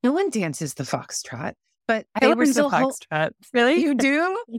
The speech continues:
Speaker 1: Oh my God. But they were holding on, you know, maybe someday we'll have these
Speaker 3: Mm-hmm.
Speaker 1: dance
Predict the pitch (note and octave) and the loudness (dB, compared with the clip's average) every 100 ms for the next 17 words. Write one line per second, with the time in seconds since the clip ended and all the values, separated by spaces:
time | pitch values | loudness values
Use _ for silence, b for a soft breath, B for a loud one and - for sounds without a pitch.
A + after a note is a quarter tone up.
0 | - G3+ D#3+ F#3 F3+ B3 D#4 D4 A3 F3 | 0 0 0 -6 -4 -2 -2 -4 -6 -2
1 | A3 A#3 A3 A3 G#3 G#3 G3+ F3+ F3 F3 | -2 0 0 0 2 2 0 -2 -2 -2
2 | F#3 A3 B3+ C4+ - D4+ D4+ D4 D4 C4+ | -2 -4 -4 -8 0 0 0 -2 -4 -2
3 | B3 A3 B3 A#3 A3 A#3+ F3+ F3+ B3 A#3+ | -2 -2 -2 -2 -2 -6 -8 -6 -4 -4
4 | A#3+ | -10